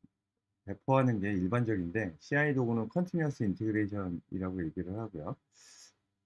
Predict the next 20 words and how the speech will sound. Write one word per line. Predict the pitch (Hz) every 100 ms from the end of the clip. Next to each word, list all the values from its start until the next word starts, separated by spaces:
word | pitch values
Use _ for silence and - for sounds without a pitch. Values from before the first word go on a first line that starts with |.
| _
그거는 | - 95 107 101
이제 | 87 87
젠킨스가 | - 104 113 123 123 - 110 104 98 107 104
대표적인데 | 87 92 92 87 80 95 85 - -
요 | 95
젠킨스를 | 117 117 147 143 - 127 120 123
추가를 | 123 147 147 143
했어요. | 151 117 87 - _ _ _ -
근데 | 202
아직 | 101 98 110
서버에는 | 139 139 139 127 131 170 175 _ _ _ -
그 | 107
부분이 | 107 101 107
없죠. | 87 - - 71 - - 92
요 | 95 92 _ _ _
추가된 | - - 151 151 135
부분을 | 120 101 95 101 131 _ _ _ _ _ _ _ -
제가 | 92 92 107 123 - _ _ -
커밋을 | 143 131 123
합니다. | 127 120 87